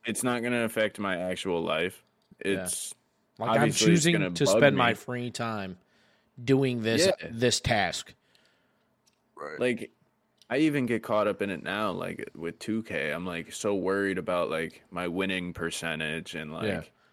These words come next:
Speaker 1: my
Speaker 2: I mean, fuck.
Speaker 1: stats and
Speaker 2: What
Speaker 1: this
Speaker 2: did
Speaker 1: and
Speaker 2: I
Speaker 1: that,
Speaker 2: talk
Speaker 1: and then
Speaker 2: about
Speaker 1: I'm
Speaker 2: today?
Speaker 1: just
Speaker 2: I literally
Speaker 1: sitting
Speaker 2: just
Speaker 1: here.
Speaker 2: talked about fucking ten minutes ago my K D.
Speaker 3: Right.
Speaker 1: Yeah.
Speaker 2: I have no reason.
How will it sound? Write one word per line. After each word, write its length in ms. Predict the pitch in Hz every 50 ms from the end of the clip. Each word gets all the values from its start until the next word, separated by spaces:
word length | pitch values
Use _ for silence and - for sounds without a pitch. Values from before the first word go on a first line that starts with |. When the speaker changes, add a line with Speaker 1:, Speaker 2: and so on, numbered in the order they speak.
| _ _ _ -
Speaker 1:
my 80 | 95 123
Speaker 2:
I 40 |
mean, 120 | 143 131 127
fuck. 220 | 127 98 - 156 151
Speaker 1:
stats 340 | 87 87 80 76 - - 92
and 100 | 92 92
Speaker 2:
What 60 | 95
Speaker 1:
this 80 | 101 135
Speaker 2:
did 40 | 143
Speaker 1:
and 80 | 139 139
Speaker 2:
I 80 | 139
Speaker 1:
that, 60 | 143 139
Speaker 2:
talk 140 | 147 147 143
Speaker 1:
and 80 | -
then 40 | - 139
Speaker 2:
about 100 | 139 131
Speaker 1:
I'm 40 |
Speaker 2:
today? 180 | 151 151 165 160
Speaker 1:
just 100 | 117 92
Speaker 2:
I 60 | 98 110
literally 340 | 117 120 135 156 160 170 160
Speaker 1:
sitting 60 | 151 143
Speaker 2:
just 140 | 147 135 -
Speaker 1:
here. 60 | 160
Speaker 2:
talked 160 | 156 156 143
about 260 | 151 143 117 107 104 -
fucking 280 | 123 123 110 113 107 -
ten 220 | - 127 127 123
minutes 220 | 123 123 127 117 -
ago 140 | - 101 98
my 160 | 101 98 98
K 180 | - 110 107
D. 220 | 104 110 120 - - _ _ _ _ _ _ _ _ _ _ _ _ _ _ _ _ _ _ _ -
Speaker 3:
Right. 160 | 98 73 -
Speaker 1:
Yeah. 240 | - 110 98 71 76 - _ _ _ _ _ _ _ _ _ _ -
Speaker 2:
I 120 | 123 143
have 160 | 143 156 165
no 160 | 143 139 139 143
reason. 380 | 139 120 110 95 - 85 85